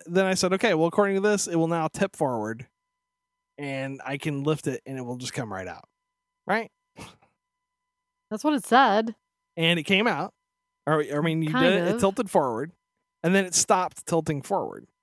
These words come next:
Speaker 2: Mm-hmm.
Speaker 1: And then when I tried to lift it up, there was nowhere to lift it up. It just wasn't happening. It literally was not going to happen.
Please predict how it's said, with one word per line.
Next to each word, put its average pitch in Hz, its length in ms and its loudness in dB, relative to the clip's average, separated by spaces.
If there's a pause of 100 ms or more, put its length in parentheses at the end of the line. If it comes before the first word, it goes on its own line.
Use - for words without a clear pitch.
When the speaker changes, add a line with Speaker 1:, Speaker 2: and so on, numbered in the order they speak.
(220)
Speaker 2:
Mm-hmm. 165 260 -12 (340)
Speaker 1:
And 165 200 2
then 160 440 0 (160)
when 165 160 -2
I - 20 -4
tried 165 200 0
to 165 40 -2
lift 156 220 -2
it 175 40 0
up, 202 160 -2
there 170 120 -2
was 160 100 0
nowhere 165 220 0
to 156 60 -6
lift 156 200 -4
it 160 80 -8
up. - 220 -8
It 147 60 -14
just 156 120 -2
wasn't 151 300 0
happening. - 420 -8 (480)
It 156 60 0
literally 175 420 2
was 151 240 0
not 147 180 -2
going 127 220 -6
to 104 80 -10
happen. 101 340 -12